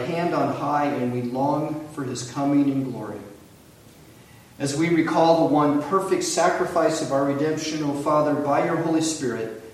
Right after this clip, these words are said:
may the eating of this bread and the drinking of this cup be for us a participation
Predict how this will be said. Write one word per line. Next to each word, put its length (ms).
may 140
the 100
eating 420
of 120
this 200
bread 300
and 100
the 80
drinking 380
of 140
this 240
cup 420
be 160
for 260
us 300
a 140
participation 1080